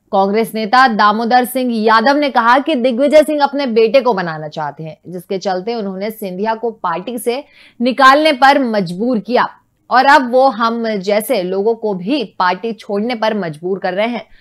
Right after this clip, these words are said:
राहुल गांधी कहते हैं, "जिसकी जितनी संख्या उसकी उतनी भागीदारी", मगर कांग्रेस उस फॉर्मूले पर काम नहीं कर रही है। भोपाल में कांग्रेस मुख्यालय पर तमाम कांग्रेस कार्यकर्ताओं और नेताओं ने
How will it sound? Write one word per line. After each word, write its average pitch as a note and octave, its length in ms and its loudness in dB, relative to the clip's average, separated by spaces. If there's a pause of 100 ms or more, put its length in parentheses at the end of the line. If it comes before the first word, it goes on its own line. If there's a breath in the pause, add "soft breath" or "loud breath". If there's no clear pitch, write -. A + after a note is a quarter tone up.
(220 soft breath)
राहुल G#3+ 280 4
गांधी B3 260 4
कहते C4 300 4
हैं, D4 220 2
"जिसकी C#4 440 -4
जितनी B3+ 500 -2
संख्या C#4 640 0 (380 soft breath)
उसकी C4+ 340 -4
उतनी D4 360 -4
भागीदारी", G3+ 720 2 (420)
मगर C4+ 280 4
कांग्रेस C#4+ 560 2 (720)
उस - 320 0
फॉर्मूले C#4 720 4
पर B3 200 2
काम G#3+ 300 -2
नहीं G3+ 380 -2
कर F#3+ 160 0
रही E3+ 140 -4
है। F#3+ 280 -8
भोपाल F#3+ 360 0
में A#3+ 120 -6
कांग्रेस G#3+ 400 -4
मुख्यालय G#3+ 560 -2
पर B3 240 -2
तमाम G#3+ 420 -4
कांग्रेस G#3 420 -4
कार्यकर्ताओं F#3+ 600 -4
और G3+ 180 -2
नेताओं F#3 480 -6
ने B3+ 220 -8